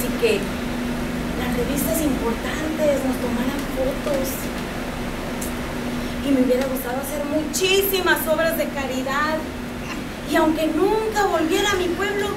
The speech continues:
sentirme muy orgullosa de, de mis orígenes, porque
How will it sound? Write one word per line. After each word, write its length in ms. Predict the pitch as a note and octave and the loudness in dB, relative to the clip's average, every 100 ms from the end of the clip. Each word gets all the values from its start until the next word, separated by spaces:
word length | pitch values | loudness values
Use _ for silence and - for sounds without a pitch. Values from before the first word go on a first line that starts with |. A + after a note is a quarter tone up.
| - - | -6 -6
sentirme 480 | - D#4+ E4+ F4+ G4 | -4 -2 0 2 2
muy 460 | F#4+ G#4 G#4+ A4 G4 | 2 0 -2 2 4
orgullosa 720 | F#4+ E4+ D#4 D#4+ E4 E4 F#4+ | 2 0 -2 -2 -4 -4 -4
de, 160 | D#4+ A#3+ | -2 -4
de 340 | - - C#4+ C#4 | -4 -6 -4 -2
mis 180 | C4 | 0
orígenes, 640 | C4 A#3+ F4+ G4+ F#4 - - | 0 2 0 2 2 2 2
porque 320 | B3+ A3 G#3+ | -2 -2 -2